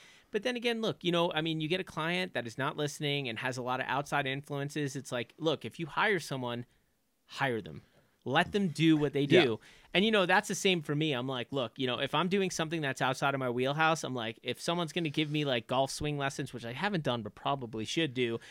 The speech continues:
Speaker 1: I'm gonna listen to 'em.
Speaker 2: Yeah.
Speaker 1: You know, and if I'm dealing with someone, like, if I'm dealing with my accountant and I'm like, "Hey, man, you know, how are we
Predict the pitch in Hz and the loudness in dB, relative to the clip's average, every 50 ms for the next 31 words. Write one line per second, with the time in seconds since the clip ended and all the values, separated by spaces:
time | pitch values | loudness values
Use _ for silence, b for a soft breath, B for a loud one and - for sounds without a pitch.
0 | B B B B - 196 254 226 185 156 175 185 - - 117 - - 101 87 78 | B B B B 2 4 4 4 2 2 2 0 0 -2 -6 -4 -4 -6 -6 -6
1 | - - - 123 117 101 85 - 131 156 175 165 160 170 190 - 156 151 151 147 | -8 -4 0 2 2 2 2 2 4 4 6 6 6 4 4 2 2 0 0 0
2 | 143 - 160 175 190 151 170 185 185 180 165 156 143 - - 165 156 156 156 151 | 0 0 0 0 2 2 0 0 0 0 -2 -2 -4 -2 -2 -2 -2 0 -2 -2
3 | 147 135 131 - - - 135 139 139 139 151 151 143 135 - - 143 131 127 120 | -2 -4 -4 -6 -4 -4 -2 -2 0 0 0 0 0 -2 -2 -2 0 0 0 0
4 | - 147 165 180 - 120 117 - 107 135 135 131 127 127 117 113 113 - - - | 2 2 2 2 0 -2 -6 -4 -2 -2 -2 -2 -2 -4 -4 -6 -8 -8 -6 0
5 | - 175 202 180 139 127 135 143 151 - 147 139 135 131 135 123 117 127 151 165 | 2 2 4 4 2 0 0 -2 -2 -2 -4 -2 -2 -2 -2 -2 -2 -2 -2 -2
6 | 160 156 | 0 -2